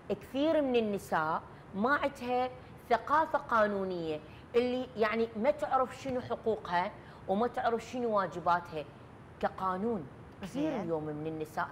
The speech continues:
Speaker 1: مثلا، هسه اذا اقول لك مثلا نساء مطلقات ما تعرف ش-، شلون تستحصل يعني حقوقها، ما تعرف، ما تعرف.
Speaker 2: هذا دوركم كباحثين،
Speaker 1: فهنا
Speaker 2: كتربويين،
Speaker 1: هي
Speaker 2: ست
Speaker 1: مشكلة،
Speaker 2: خلود.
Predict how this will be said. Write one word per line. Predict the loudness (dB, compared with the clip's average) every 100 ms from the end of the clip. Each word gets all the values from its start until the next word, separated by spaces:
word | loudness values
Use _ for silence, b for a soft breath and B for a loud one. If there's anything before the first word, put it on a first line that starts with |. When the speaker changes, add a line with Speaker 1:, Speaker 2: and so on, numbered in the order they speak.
| -6
Speaker 1:
مثلا، | -8 -6 -6 -8 B B B
هسه | -10 -8
اذا | -4 -4
اقول | -4 -6 -8
لك | -8
مثلا | -8 -6
نساء | -6 -6 -8 -8
مطلقات | -6 -4 -4 -2 -2 -4 -10 -18 -18 -18 B B -6
ما | -6
تعرف | -4 -6 -6 -8 -16 -18 -18 B B
ش-، | -12 -12 -10 -12
شلون | -6 -2 -2 -4 -10 -18
تستحصل | -16 -10 -10 -8 -10 -10 -12 B B B
يعني | -2 -2
حقوقها، | -6 -8 0 0 0 -6 -12 -16 -18 -18 -18 -16 -2
ما | -2
تعرف، | 0 -2 -4 -4
ما | -4
تعرف. | -2 0
Speaker 2:
هذا | 0 -2
دوركم | -2 -2 -4 -8 -8 -6
كباحثين، | 0 6 6 6 4
Speaker 1:
فهنا | 4 4 4 2
Speaker 2:
كتربويين، | 2 2 2 2 2 4 4
Speaker 1:
هي | 2
Speaker 2:
ست | -2
Speaker 1:
مشكلة، | 2 2
Speaker 2:
خلود. | 2